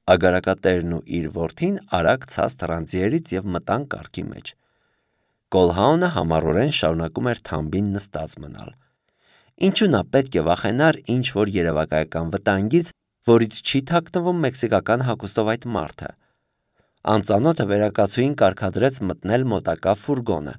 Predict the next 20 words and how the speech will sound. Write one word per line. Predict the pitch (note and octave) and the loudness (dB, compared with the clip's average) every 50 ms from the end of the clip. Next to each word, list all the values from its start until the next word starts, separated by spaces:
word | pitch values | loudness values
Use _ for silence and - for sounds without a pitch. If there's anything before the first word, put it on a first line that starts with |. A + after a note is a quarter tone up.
| - _ _ _ _ _ _ _ | -20 _ _ _ _ _ _ _
Վերակացուն | - G2 G2 F#2+ F#2 - G2 F2+ E2 - C#3+ D3 C#3 - - _ | 2 4 6 6 4 4 0 -4 -2 -2 -2 -2 -2 -4 -10 _
անտերտունջ | - B2 C3 C3 C3 B2+ G2 F#2 E2 - _ F#2+ G#2 A2+ B2 A#2+ - | 0 0 0 0 0 -2 -2 -2 -2 -4 _ -2 -2 -2 -2 -2 -4
ենթարկվեց։ | G#2 G2 F#2 F#2+ - E2+ E2 - - - - - - - - _ _ _ _ _ _ _ _ _ _ | -4 -4 -4 -6 -6 -8 -8 -10 -10 -16 -14 -14 -14 -16 -16 _ _ _ _ _ _ _ _ _ _
Այժմ | - D#3 E3 F#3+ F3+ E3 | 4 6 6 6 4 6
կարելի | D#3+ D3 C#3+ D3 C#3+ D3+ E3 | 6 6 6 6 6 6 4
էր | D#3+ C#3+ | 4 4
մտածել | C3+ B2+ B2+ B2+ A#2+ - C#3 C3 B2+ | 2 2 2 2 2 2 0 0 2
նաև | A#2+ A#2 A#2 A2 G2+ | 2 0 0 0 -2
իր | E2 C2+ B1+ | -4 -4 -8
մասին։ | D2+ D2+ D2 - - - - _ _ _ _ _ _ _ _ _ _ _ _ _ _ _ - | -12 -14 -12 -14 -14 -14 -16 _ _ _ _ _ _ _ _ _ _ _ _ _ _ _ -2
Անծանոթն | A2+ A2 F#2 G#2 G2+ G#2+ A#2+ A2+ - G2+ G2 | -2 0 2 2 4 4 2 0 0 0 2
արագ | F#2+ G2+ G2+ - | 2 2 2 2
շարժումով | - G2 F2 E2+ F2 F#2+ G2 G2 F#2 | 0 2 2 2 2 0 0 -2 -2
փռեց | - - G2 F#2+ F#2 F2 - | -2 -2 0 0 2 0 0
իր | F2+ E2 D2+ | -4 -4 -4
սերապեն, | - - F2+ E2+ E2 E2 - - B2+ D3 D#3 | -4 -2 -2 -2 -2 -2 2 2 2 2 4
որ | C#3 A2 F2+ E2 | 2 0 0 0
կապված | - F2+ E2 - - D#2+ E2 - | 0 -2 -2 0 0 -2 -2 -2
էր | - D2+ - | -6 -12 -12
թամբին, | - - G2+ E2 E2 E2 F#2 B2 D#3 | -12 -10 -8 -6 -4 0 2 2 2